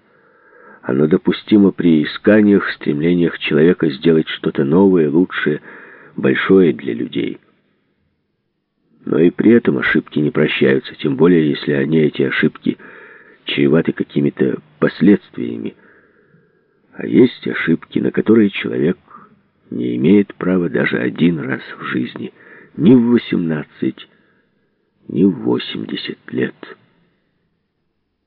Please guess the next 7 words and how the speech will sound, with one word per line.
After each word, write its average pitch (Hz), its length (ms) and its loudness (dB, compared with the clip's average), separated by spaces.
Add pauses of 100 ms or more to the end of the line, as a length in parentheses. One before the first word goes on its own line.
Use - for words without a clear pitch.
(200)
Правильные 62 580 -2
слова. 57 360 -10 (1900)
Согласен, 110 540 2
гражданин 123 480 -6
комиссар. - 520 -10 (1200)
Но 82 80 2
ведь - 300 2